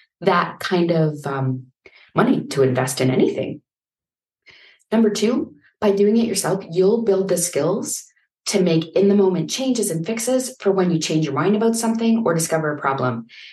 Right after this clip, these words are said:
And speaking from personal experience and what I have seen over and over again with my clients, I can promise you this will happen a lot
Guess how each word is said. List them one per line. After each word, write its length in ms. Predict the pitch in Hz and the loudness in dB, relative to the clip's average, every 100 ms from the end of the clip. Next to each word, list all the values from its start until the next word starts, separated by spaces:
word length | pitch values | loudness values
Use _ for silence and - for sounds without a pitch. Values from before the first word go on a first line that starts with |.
| _ | _
And 120 | 160 | -2
speaking 360 | 160 - 160 160 | 0 0 0 0
from 160 | 135 135 | -2 -2
personal 400 | 170 196 254 247 | 0 2 0 0
experience 640 | - - 226 214 214 208 | -2 0 2 4 2 2
and 120 | - | 2
what 120 | 185 | 4
I 60 | 160 | 2
have 180 | 170 165 | 2 0
seen 340 | - 160 151 - | 2 2 0 2
over 240 | 165 170 | 2 2
and 180 | 175 180 | -2 0
over 200 | 175 170 | 0 0
again 220 | 165 170 | -2 -2
with 120 | 180 | -4
my 100 | 175 | -4
clients, 500 | 160 160 151 233 294 - - - - - | -6 -4 -2 0 -2 -6 -16 -20 -12 -4
I 120 | 165 | -2
can 160 | 170 208 | 0 0
promise 440 | 208 170 190 - | 2 2 2 2
you 80 | 240 | 2
this 200 | 185 - | 0 0
will 120 | 185 | -2
happen 560 | - 160 160 160 165 - | -2 -6 -6 -6 -6 -4
a 280 | 151 156 165 165 | 0 2 0 0
lot 560 | 131 131 127 - - | 2 2 0 -8 -20